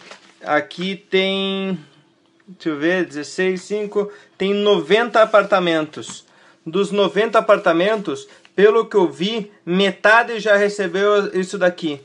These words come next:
essa fraude pelo, pelo correio. E vem certinho todos os dados. Aí eu pergunto: como é que eles conseguiram esses dados?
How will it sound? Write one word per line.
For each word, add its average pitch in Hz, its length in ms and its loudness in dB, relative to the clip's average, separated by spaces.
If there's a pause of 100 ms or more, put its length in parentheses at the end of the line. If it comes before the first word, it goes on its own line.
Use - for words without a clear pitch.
(160)
essa 151 280 -4
fraude 190 500 4
pelo, 175 840 -2 (300)
pelo 170 220 0
correio. 165 560 2 (200)
E 156 120 -6
vem 196 200 0
certinho 220 540 -4
todos 208 380 0
os 170 60 -10
dados. 196 440 2 (880)
Aí 185 220 0
eu 233 80 -4
pergunto: 185 600 -2 (460)
como 240 420 0
é 190 340 4 (500)
que 202 100 -4
eles 208 240 2
conseguiram 180 560 -2
esses 180 260 -8
dados? 143 380 -2